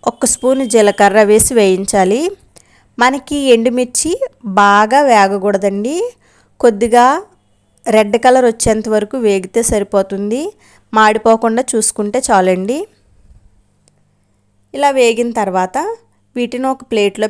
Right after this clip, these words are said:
పెట్టి పక్కన పెట్టేసుకోవాలి. ఇప్పుడు అదే నూనెలో మనం కట్ చేసి పక్కన పెట్టుకున్న వంకాయ ముక్కలు వేసుకొని చిటికెడు పసుపుని వేసి మనకి వంకాయ ముక్కల నూనెలో కలర్ చేంజ్ అయ్యేంత వరకు మగ్గించుకోవాలి.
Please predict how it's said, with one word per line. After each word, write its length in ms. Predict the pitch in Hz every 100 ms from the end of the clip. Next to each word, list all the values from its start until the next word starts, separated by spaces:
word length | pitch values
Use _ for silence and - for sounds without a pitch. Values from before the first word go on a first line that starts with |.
| 214
పెట్టి 200 | 196 294
పక్కన 260 | 247 220 202 202
పెట్టేసుకోవాలి. 760 | 185 185 - 190 180 180 185 190 196 _ _ -
ఇప్పుడు 200 | 233 247 226
అదే 180 | 202 220 226
నూనెలో 400 | 220 208 214 285 415 - _ _ -
మనం 200 | 196 202 240 262
కట్ 160 | 196 -
చేసి 180 | 226 226 -
పక్కన 260 | 202 196 202 202
పెట్టుకున్న 340 | - - 196 190
వంకాయ 340 | 180 175 196 208
ముక్కలు 280 | 208 208 190 180
వేసుకొని 500 | 185 - 202 208 311 _ _ _ _ _ _ _ _ _ _ _ -
చిటికెడు 380 | 233 - 226 226 208
పసుపుని 440 | 196 - 233 233 196
వేసి 340 | 202 - 285 381 _ _ _ _ 214
మనకి 340 | 214 226 226 240 214
వంకాయ 340 | 196 202 233 233 240
ముక్కల 240 | 233 220 208
నూనెలో 420 | 196 196 196 202 277 403 _ _ _ -
కలర్ 300 | 202 226 233 -
చేంజ్ 300 | 214 202 208
అయ్యేంత 260 | 202 202 196 196
వరకు 240 | 190 285 277
మగ్గించుకోవాలి. 920 | 226 180 196 196 - 196 185 185 190